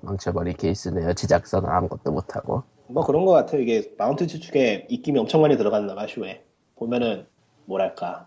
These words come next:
Speaker 2: 그 촬영하는 사람들도 쇼가 이럴 줄은 몰랐다는 느낌이니까.
Speaker 1: 으흠.
Speaker 2: 그래서 여기 보면 재밌는 게 이렇게 쇼가 와해가 됐잖아요, 촬영이.
Speaker 1: 그쵸?
Speaker 2: 예, 예, 촬영진들하고 개발자들하고 이제 놀러 가고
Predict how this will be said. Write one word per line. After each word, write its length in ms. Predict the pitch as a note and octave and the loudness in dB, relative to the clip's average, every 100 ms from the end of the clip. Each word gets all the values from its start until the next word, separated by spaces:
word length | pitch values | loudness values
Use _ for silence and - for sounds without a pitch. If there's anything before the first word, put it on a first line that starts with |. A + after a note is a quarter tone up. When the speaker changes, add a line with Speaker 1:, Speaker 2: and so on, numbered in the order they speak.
| _ | _
Speaker 2:
그 140 | - | -10
촬영하는 460 | - E3 F3 D#3+ C#3 | 0 6 8 8 6
사람들도 420 | - D3+ C3+ B2 | 6 4 4 2
쇼가 280 | A2 D#3 D3+ | 0 4 4
이럴 200 | G2+ B2 | 4 2
줄은 220 | C3+ C3 | 2 2
몰랐다는 400 | G2+ G#2 A2 G2+ | 2 0 0 -2
느낌이니까. 720 | F#2+ G2+ F#2+ F2+ - F#2+ - _ _ _ _ _ - | -6 -10 -10 -10 -10 -10 -12 _ _ _ _ _ -4
Speaker 1:
으흠. 400 | E2 D#2 G#2+ G2 - _ | -2 0 2 0 -4 _
Speaker 2:
그래서 160 | C#3 D#3+ | 4 6
여기 100 | D#3 | 8
보면 240 | D3 C#3+ | 6 4
재밌는 420 | C3+ B2 C#3 C3 | 4 4 4 4
게 320 | C3+ C3+ - - _ _ _ _ _ _ | 4 2 2 -8 _ _ _ _ _ _
이렇게 180 | B2+ C3 | -2 2
쇼가 260 | D#3 F#3+ C#3 | 4 6 8
와해가 240 | A2+ B2+ | 8 6
됐잖아요, 320 | A2 A2 A2 G#2+ | 4 -2 -6 -4
촬영이. 600 | A#2+ G#2+ A#2 A#2 - - _ _ _ | -6 -4 -4 -4 -6 -16 _ _ _
Speaker 1:
그쵸? 260 | - - A#2+ | -2 2 2
Speaker 2:
예, 120 | F3 - _ - | 0 -6 _ -16
예, 60 | - | -2
촬영진들하고 680 | D#3+ F#3+ F3+ D#3 C#3+ C3+ | 4 6 6 6 6 6
개발자들하고 680 | A#2+ A#2 C3+ B2+ A#2+ A2 G#2+ | 2 0 2 2 2 0 0
이제 240 | G2 G#2 F#2+ | -2 -2 -2
놀러 260 | G#2 C3 | 2 4
가고 340 | A#2+ A2 B2 | 4 2 2